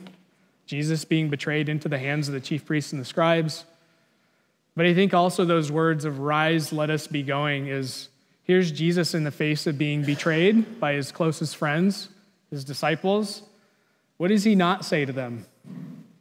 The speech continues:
He says, "Let us be going." He doesn't say, "Get lost."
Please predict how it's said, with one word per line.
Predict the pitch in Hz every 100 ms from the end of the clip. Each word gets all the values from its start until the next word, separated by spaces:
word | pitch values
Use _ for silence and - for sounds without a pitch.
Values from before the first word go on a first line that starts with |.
| _ _ _ _ _ _ _ _ _ _ _ -
He | 151
says, | - 165 156
"Let | 165
us | 175 -
be | 160
going." | 156 165 165
He | 175
doesn't | 185 202 220
say, | 208 208
"Get | 175 190 170
lost." | 160 147 - - -